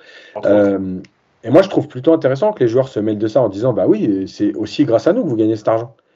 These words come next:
Speaker 2: Parce que les titres de champion du monde, c'est bien beau, mais c'est nous qui sommes allés les chercher sur le terrain. Donc, les retombées économiques, c'est aussi nous. Donc, moi, je trouve plutôt intéressant qu'un joueur ait envie de savoir où va cet argent.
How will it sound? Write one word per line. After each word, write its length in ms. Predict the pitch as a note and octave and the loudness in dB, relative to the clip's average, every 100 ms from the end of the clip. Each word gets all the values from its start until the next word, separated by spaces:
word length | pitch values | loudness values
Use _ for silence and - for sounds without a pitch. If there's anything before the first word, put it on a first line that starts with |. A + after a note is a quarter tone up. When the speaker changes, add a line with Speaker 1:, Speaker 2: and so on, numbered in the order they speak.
| _ | _
Speaker 2:
Parce 160 | - - | -6 0
que 120 | - | 2
les 100 | C3 | 2
titres 180 | B2+ A#2 | -2 -6
de 60 | A#2 | -4
champion 300 | A#2+ - A2+ | -4 -4 -4
du 100 | C3+ | -2
monde, 160 | D3+ | -2
c'est 100 | A#2 | -2
bien 140 | G#2 D3 | -2 0
beau, 140 | G#3 | 2
mais 180 | C#3 G#2+ | 2 -2
c'est 180 | - A2 | -4 -6
nous 140 | A#2+ | -6
qui 80 | A#2 | -4
sommes 160 | G2+ | -6
allés 140 | G2 F#2+ | -6 -8
les 40 | |
chercher 300 | F2+ G2 G#2 | -10 -10 -10
sur 140 | - F#2 | -8 -6
le 80 | |
terrain. 240 | - D3+ F#3 | -2 0 2
Donc, 180 | A#2 A#2+ | 0 2
les 80 | |
retombées 380 | G#2+ G#2+ G#2+ A2 | 2 2 0 0
économiques, 400 | G#2+ G#2+ A2 E3 | 0 0 0 -2
c'est 100 | - | -2
aussi 240 | G2 - C3 | -6 -2 -4
nous. 200 | G3+ - _ - - G#2 | -4 -8 _ -16 -10 -8
Donc, 120 | G2+ | 2
moi, 160 | D3+ | 4
je 80 | F#3+ | 4
trouve 220 | - C3+ | 2 -4
plutôt 500 | - B2 C3+ B2+ - - | -4 -8 0 0 0 -8
intéressant 500 | A2 - A2+ C#3 G#3+ | -10 -6 -6 -2 -2
qu'un 160 | C#3 A#2 | 0 -2
joueur 320 | A#2+ D#3+ B2+ | 4 4 4
ait 80 | A2+ | -4
envie 220 | A2 A2 | -4 -6
de 60 | - | -2
savoir 460 | G#2+ A#2 A#2 - _ _ _ _ _ | 2 4 2 0 _ _ _ _ _
où 100 | C#3 | 0
va 140 | B2+ B2 | 4 4
cet 160 | - | 2
argent. 400 | A2 A2 E3+ - | -4 -2 -6 -6